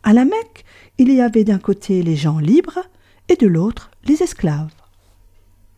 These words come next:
Zayd est un enfant de huit ans. Au cours d'un voyage, on l'attrapa et devint prisonnier. Le pauvre enfant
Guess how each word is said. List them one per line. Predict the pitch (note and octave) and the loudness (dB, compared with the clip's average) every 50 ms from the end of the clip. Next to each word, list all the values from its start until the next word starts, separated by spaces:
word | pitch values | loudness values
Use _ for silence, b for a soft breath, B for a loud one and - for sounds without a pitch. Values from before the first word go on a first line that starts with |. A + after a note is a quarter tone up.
| _ _ _ _ _ _ _ - _ _ _ _ _ _ _ _ _ _ _ _ - | _ _ _ _ _ _ _ -20 _ _ _ _ _ _ _ _ _ _ _ _ -8
Zayd | E3 - D#4+ D4+ | -4 -2 -2 0
est | D4 B3 - G#3 | 0 0 2 2
un | F#3+ G3 | 2 2
enfant | G#3 G#3+ - - D#4+ D4+ | 2 0 0 0 2 2
de | A#3 A3+ | 4 4
huit | E3 F3+ F3 - _ - | 2 2 0 -2 _ 0
ans. | E3+ D#3+ D#3 D#3+ - _ _ _ _ _ _ _ _ _ _ _ _ _ _ | 0 0 0 -2 -6 _ _ _ _ _ _ _ _ _ _ _ _ _ _
Au | - F#3 | -2 -2
cours | - - F#4 E4+ B3+ | -2 -2 -4 -4 0
d'un | - F#3 E3+ | 0 0 0
voyage, | D#3+ E3 F3 E3 A#3 C#4 D#4 D4+ C4+ - - - _ - | 0 0 0 0 0 -2 -2 -4 -4 -8 -12 -12 _ 2
on | A#3+ B3 | 2 4
l'attrapa | B3+ C4 B3 - - A#3 A3 - - F#3 D3+ - _ b b b b b b b b b b - | 4 2 -2 -2 -2 -4 -2 -2 -6 -8 -8 -10 _ b b b b b b b b b b 2
et | F#3+ F3+ F3 | 4 4 4
devint | D3+ C#3+ F#3 F#3 F3+ G3 A#3 B3+ | 4 2 2 2 2 2 0 0
prisonnier. | - - - A3 G3+ - G#3 F3+ D#3+ C#3+ C#3+ C#3 - _ _ _ _ _ _ _ b b b b b b b b b | -2 0 0 0 0 2 2 2 2 2 0 -4 -8 _ _ _ _ _ _ _ b b b b b b b b b
Le | - G3+ F#3+ | 2 2 2
pauvre | F3+ - - - G#3 G3 F#3 - F3+ | 2 0 0 0 0 0 0 -2 -2
enfant | F3 - - - F3+ F3 E3+ E3+ F3 | -4 -4 -4 -6 -4 -4 -4 -4 -6